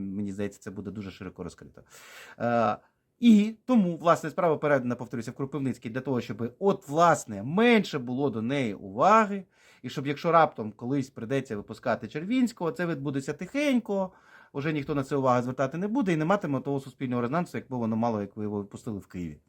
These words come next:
По-друге, е, дуже важливий момент, вони сподіваються, що в Кропивницькому, ну, може, буде якийсь раптом шанс, там якось, е, більш говірливі місцеві судді, прокурори і так далі. Ну, цей шанс вони насправді, м, е, це дурість,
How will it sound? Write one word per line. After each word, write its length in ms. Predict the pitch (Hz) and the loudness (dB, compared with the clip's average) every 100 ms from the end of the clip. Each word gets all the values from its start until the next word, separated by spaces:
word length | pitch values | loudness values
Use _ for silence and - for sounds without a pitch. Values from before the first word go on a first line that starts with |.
| _ _ _ - - _ _ _ _ _ _ | _ _ _ -20 -20 _ _ _ _ _ _
По-друге, 580 | 233 262 277 175 135 - | 6 8 8 6 4 2
е, 220 | 143 143 143 | 2 4 4
дуже 220 | 180 170 | 2 0
важливий 260 | 151 147 | 0 0
момент, 240 | 135 127 123 | 0 0 -2
вони 160 | 160 | -4
сподіваються, 640 | - 165 160 170 147 131 127 | -4 -4 4 6 6 4 -6
що 120 | 135 | -8
в 40 | |
Кропивницькому, 840 | - 139 165 202 196 - 135 123 120 | -10 -10 -4 -2 -4 -4 -2 0 2
ну, 100 | 160 | 4
може, 340 | 190 190 175 | 6 6 4
буде 260 | 156 165 160 | 0 0 0
якийсь 280 | 143 147 135 | 0 -4 4
раптом 380 | 143 143 123 | 4 4 -6
шанс, 440 | 113 156 156 143 131 | -2 2 4 2 0
там 340 | 143 139 123 | 0 2 2
якось, 440 | 131 135 117 110 120 | 0 0 -6 -6 -2
е, 160 | 113 | -2
більш 280 | 110 123 110 | 0 -2 -2
говірливі 480 | 123 139 131 120 113 | -2 0 0 2 2
місцеві 480 | 113 - 123 107 104 | 0 -2 -2 -2 -4
судді, 640 | - 156 139 113 120 113 | -4 -4 -4 -2 -2 -2
прокурори 580 | 110 110 - 123 147 123 | -4 -8 -4 0 2 0
і 40 | |
так 140 | 113 104 | -2 -4
далі. 220 | 87 101 | -4 0
Ну, 100 | 214 | 0
цей 200 | 214 196 | 4 2
шанс 280 | - 175 143 | 4 2 2
вони 180 | 143 139 | -2 -2
насправді, 500 | 123 - 127 110 107 | -2 -2 -2 -2 -4
м, 360 | 104 92 104 | -6 -6 -6
е, 300 | 101 98 92 90 | -6 -4 -6 -6
це 120 | 98 | -6
дурість, 440 | 127 247 247 _ | 0 0 0 _